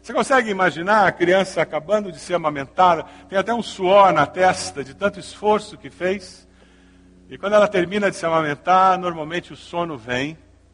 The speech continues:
E é aquele sono profundo. É isso que o sabate deve produzir em nós. Esse sono profundo, essa tranquilidade. Eu estou pronto para enfrentar mais uma jornada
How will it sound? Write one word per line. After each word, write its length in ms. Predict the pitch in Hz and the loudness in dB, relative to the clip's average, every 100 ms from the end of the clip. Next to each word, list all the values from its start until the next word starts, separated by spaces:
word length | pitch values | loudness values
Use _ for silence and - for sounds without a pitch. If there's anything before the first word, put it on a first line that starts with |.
| _ _ _ _ _ - | _ _ _ _ _ -6
E 140 | 147 | -2
é 20 | |
aquele 240 | 156 170 156 | -2 -2 -12
sono 340 | - 175 170 | -10 -12 -12
profundo. 840 | - 160 - - 175 160 120 101 90 _ _ _ _ _ _ _ _ _ _ | -14 -16 -16 -16 -12 -10 -12 -18 -20 _ _ _ _ _ _ _ _ _ _
É 120 | 139 | -12
isso 340 | 160 190 - 220 | -10 -12 -16 -20
que 220 | - 208 | -16 -14
o 260 | 196 180 151 | -12 -12 -14
sabate 800 | - 160 123 147 147 135 - 120 | -10 -8 -4 0 0 0 -12 -8
deve 260 | 127 120 | -8 -8
produzir 500 | - 123 117 98 113 | -10 -18 -16 -16 -14
em 80 | 110 | -10
nós. 720 | 101 95 - - - - - _ _ _ _ _ _ _ _ _ | -4 -4 -6 -16 -20 -20 -20 _ _ _ _ _ _ _ _ _
Esse 220 | 117 151 | -20 -18
sono 320 | - 175 170 | -12 -12 -12
profundo, 800 | - 151 - - 147 147 107 90 | -14 -16 -18 -20 -14 -12 -12 -16
essa 200 | 101 147 | -16 -14
tranquilidade. 1000 | - 175 - 175 151 104 113 107 98 143 | -10 -10 -10 -10 -10 -6 -2 0 -2 -8
Eu 60 | |
estou 340 | 143 - - 139 | -14 -14 -12 -12
pronto 680 | - 160 185 226 - 233 233 _ _ _ _ - | -12 -6 -2 -4 -8 -20 -20 _ _ _ _ -10
para 140 | 156 | -8
enfrentar 760 | 160 - 147 135 - 156 160 | -8 -10 -14 -14 -4 -2 -2
mais 260 | 160 156 143 | -2 -6 -6
uma 180 | 151 147 | -12 -14
jornada 1120 | 120 151 131 110 117 127 123 104 - 95 - | -12 -8 -8 -10 -6 -2 -2 -2 -8 -10 -10